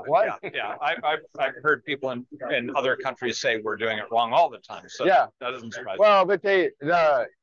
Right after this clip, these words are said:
Speaker 1: it kinda actually makes some sense. They call 'em, uh, like, a lot or a field.
Speaker 2: Okay.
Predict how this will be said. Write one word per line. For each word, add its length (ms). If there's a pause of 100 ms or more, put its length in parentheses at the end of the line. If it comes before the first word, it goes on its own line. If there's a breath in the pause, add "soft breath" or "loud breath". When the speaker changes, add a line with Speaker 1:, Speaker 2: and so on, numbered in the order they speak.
(120)
Speaker 1:
it 140
kinda 260
actually 340
makes 200
some 120
sense. 260
They 100
call 360
'em, 80
uh, 280 (520)
like, 220
a 60
lot 380 (360)
or 140
a 60
field. 500 (400)
Speaker 2:
Okay. 220